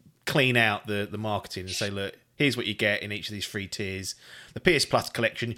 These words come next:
you all fucking moaned about when we announced it, saying the games are old, I've already played them, it's shit.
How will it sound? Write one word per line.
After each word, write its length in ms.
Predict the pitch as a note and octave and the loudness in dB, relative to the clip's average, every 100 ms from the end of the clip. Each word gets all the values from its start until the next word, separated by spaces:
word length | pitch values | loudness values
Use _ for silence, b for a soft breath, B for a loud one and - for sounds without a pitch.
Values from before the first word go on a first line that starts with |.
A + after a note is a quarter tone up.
| B - | B 2
you 100 | F#3 | 6
all 140 | G#3+ | 6
fucking 580 | G3+ - - F3+ - E3 | 2 2 4 4 4 4
moaned 320 | D#3+ D#3 C#3+ | 6 6 6
about 280 | B2 B2 B2 | 6 4 4
when 100 | B2 | 4
we 100 | A#2 | 4
announced 380 | A2+ A#2 A#2+ - | 6 4 4 0
it, 80 | A2 | 2
saying 220 | B2+ A#2 | 4 4
the 40 | A#2 | 4
games 340 | D#3 D#3 D3 | 6 6 8
are 80 | D3 | 8
old, 240 | C#3+ D3 | 8 6
I've 80 | C3+ | 6
already 180 | D#3+ C#3+ | 6 6
played 320 | - C#3+ C3+ | 6 6 6
them, 100 | C3 | 6
it's 80 | A#2+ | 6
shit. 540 | - E3 D3 C#3+ - | 6 6 6 4 0